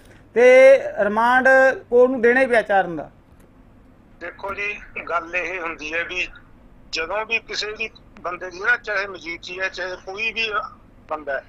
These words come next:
Speaker 1: ਜੀ।
Speaker 2: ਤਾਂ ਉਹਦੀ ਪੇਸ਼ੀ ਹੁੰਦੀ ਹੈ, ਜੱਜ ਸਾਹਿਬ ਦੇ ਪੇਸ਼ ਕਰਨਾ ਹੁੰਦਾ ਹੈ।
Speaker 1: ਜੀ, ਜੀ।
Speaker 2: ਉਸ ਟਾਈਮ ਤਾਂ ਚੁੱਪ ਕੇ ਜੇ ਪੇਸ਼ ਕਰਨਾ ਹੁੰਦਾ ਹੈ,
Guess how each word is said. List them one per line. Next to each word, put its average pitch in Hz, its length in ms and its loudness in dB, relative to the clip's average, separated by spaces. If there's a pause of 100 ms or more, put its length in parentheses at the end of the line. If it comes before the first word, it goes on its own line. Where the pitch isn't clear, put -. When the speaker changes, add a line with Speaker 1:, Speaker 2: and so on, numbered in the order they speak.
(140)
Speaker 1:
ਜੀ। 160 240 -6 (160)
Speaker 2:
ਤਾਂ 202 180 -2
ਉਹਦੀ 226 340 -8
ਪੇਸ਼ੀ 226 540 -4
ਹੁੰਦੀ 208 360 -6
ਹੈ, 214 220 -4 (440)
ਜੱਜ 196 220 -4
ਸਾਹਿਬ 226 280 -2
ਦੇ 240 80 -4
ਪੇਸ਼ 208 400 -10
ਕਰਨਾ 190 360 -2
ਹੁੰਦਾ 180 260 -4
ਹੈ। 175 100 -10 (220)
Speaker 1:
ਜੀ, 185 120 -4
ਜੀ। 156 200 -8 (160)
Speaker 2:
ਉਸ 233 380 -8
ਟਾਈਮ 220 360 -2
ਤਾਂ 240 360 -2
ਚੁੱਪ 214 280 -12
ਕੇ 220 300 -6
ਜੇ 214 280 -6 (300)
ਪੇਸ਼ 196 280 -6
ਕਰਨਾ 175 400 -4
ਹੁੰਦਾ 190 300 -2
ਹੈ, 233 200 0